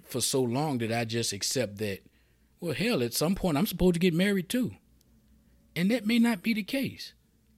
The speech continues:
But that's something you have to analyze about yourself. But those are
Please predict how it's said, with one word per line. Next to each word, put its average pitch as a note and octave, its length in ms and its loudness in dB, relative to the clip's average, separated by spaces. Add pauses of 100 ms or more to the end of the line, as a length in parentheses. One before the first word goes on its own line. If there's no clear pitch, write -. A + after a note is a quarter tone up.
(260)
But B2 160 -2
that's E3 200 10
something D#3+ 360 2
you D3+ 260 2
have C#3 280 -4
to A2 300 -2 (920)
analyze B2 440 2
about A2 320 -2
yourself. D3 400 0
But G#2+ 160 -4
those B2 260 2
are A2 140 -2